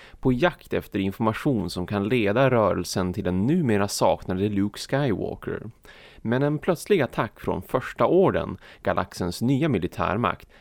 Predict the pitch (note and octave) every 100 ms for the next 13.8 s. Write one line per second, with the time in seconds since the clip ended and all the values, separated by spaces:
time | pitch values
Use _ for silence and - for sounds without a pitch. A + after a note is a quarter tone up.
0 | - - G3 F3+ F#3+ - G#2 F#2 F2+ G#2+
1 | A#2 C#3 C#3+ C#3+ A#2 F#2+ A#2+ B2 G2+ D#3
2 | E3+ G#2+ F2+ - F#2 - F3 F2+ - A2+
3 | C3+ D#3+ D#3+ E3+ D#3+ F#3 G#2 D#2+ - -
4 | - - - G#2+ G#2 G#2+ G#2 A2+ D#3 G#2+
5 | E2+ E2 - G2+ G#2 D#3+ C#3+ - A#2+ A#2+
6 | D#3+ C#3+ - - G2 F2+ C3+ A2+ - E2
7 | D#2+ D#2 - - A#2 - _ - - -
8 | - - C#3 E3 - A3+ F3+ G2+ F2+ F#2+
9 | F#2 - E3 - F#2 E2+ - A2 F#2+ G2+
10 | D3 D#3 - E2+ E2+ F2 E2+ F2+ - A2+
11 | E3 C#3 F#2 - B2 F3 D3 F2 E2+ -
12 | F3+ D3 - G#2+ G2 D3+ G3 - E2+ D#2+
13 | - F2+ - F2+ A#2 B2+ D#2+ E2